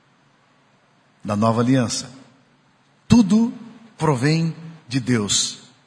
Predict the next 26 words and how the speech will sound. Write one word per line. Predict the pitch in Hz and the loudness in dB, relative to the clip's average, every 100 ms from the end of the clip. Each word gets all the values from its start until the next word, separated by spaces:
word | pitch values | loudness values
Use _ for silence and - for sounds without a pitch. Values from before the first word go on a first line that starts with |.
| _ _ _ _ - - - - | _ _ _ _ -20 -20 -20 -4
que | 160 | 2
nos | 156 127 | 2 2
habilitou | 135 131 131 127 131 123 98 | 0 2 0 -2 0 -2 -2
para | 87 120 | -4 -4
sermos | - - 156 117 113 | -2 -2 -2 -2 -6
ministros | 101 117 110 143 135 - 127 - - - - _ | -4 -4 0 0 -2 -4 -6 -6 -8 -14 -20 _
de | 107 117 | -8 -4
uma | 107 | -2
nova | 120 135 113 123 110 - - | 2 0 0 -2 -4 -12 -10
aliança. | 120 117 117 113 - - 87 - _ _ _ _ _ | -6 -2 -2 -2 -4 -8 -12 -18 _ _ _ _ _
Não | 131 131 160 143 | -4 -2 0 0
da | 131 | 0
letra, | 127 123 135 127 110 80 - - - | 0 0 -2 -4 -10 -12 -16 -20 -6
mas | 131 | -4
do | 110 131 | -2 -2
Espírito, | - - 147 110 - | -2 -2 -2 -2 -10
porque | - - | -14 -8
a | 113 | -6
letra | 110 175 190 185 | -2 -2 -2 -4
mata, | 139 123 117 98 80 - _ _ | -2 -4 -4 -8 -16 -20 _ _
mas | 113 110 | -4 -2
o | 110 | -2
Espírito | - 120 104 - 95 - - | -4 -4 -4 -6 -14 -16 -10
vivifica. | 107 101 95 87 - - - _ _ - 123 | -8 -8 -10 -12 -14 -20 -20 _ _ -14 -4
Vamos | 131 107 | -2 0
orar? | 107 127 117 | -2 -2 -4